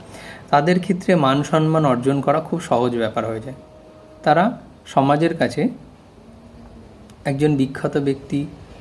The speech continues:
একজন খ্যাতনামা ব্যক্তি এবং একজন লিডারশিপ অর্থাৎ নেতা, রাজনীতির ক্ষেত্রে এরা বিশেষ সাফল্যতা পাবে।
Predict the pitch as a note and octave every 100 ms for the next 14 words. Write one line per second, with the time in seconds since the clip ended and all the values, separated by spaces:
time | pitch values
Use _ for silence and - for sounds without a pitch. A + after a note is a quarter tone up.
0 | - B2+ C#3 C3+ - A#2+ C3+ C3+ C3 C3
1 | B2+ - B2 C3 C#3+ - - - F3 A#3
2 | E3+ C#3 E3+ C#4 - - - - - -
3 | - - - - C3 D3+ D3+ D#3+ D3 -
4 | G#2+ G#2+ - - B2+ - G3+ - C3 C3+
5 | C#3+ - G#2+ - - - - - - -
6 | C#3+ C#3+ D3+ D#3+ E3 D#3 E3+ - D#3 F3
7 | D#3+ D#3+ D3 - D3 C#3+ C3+ C3 C3 C3
8 | C3 C3 A#2+